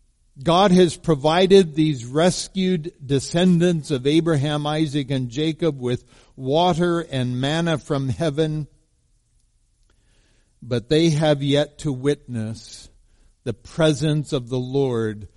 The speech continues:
settling upon Mount Sinai. But when they did,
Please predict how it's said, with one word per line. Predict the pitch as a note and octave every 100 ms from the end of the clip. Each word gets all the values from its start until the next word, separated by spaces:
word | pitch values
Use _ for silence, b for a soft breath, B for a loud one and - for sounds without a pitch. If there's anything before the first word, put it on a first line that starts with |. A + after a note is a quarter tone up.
| _ _ _
settling | - - E3 - C#3+ B2 A#2+ A#2+
upon | G#2+ C#3 B2+ B2
Mount | A#2+ A#2 A2+
Sinai. | - B2+ A#2 G#2+ G2+ F#2 G2 F#2+ _ _ _ _ _ _ _ _ _ _ _ _ _ _
But | - A2
when | A#2 C3 D#3
they | D#3+
did, | D3+ C3 A#2+ G#2+ G#2+ G#2+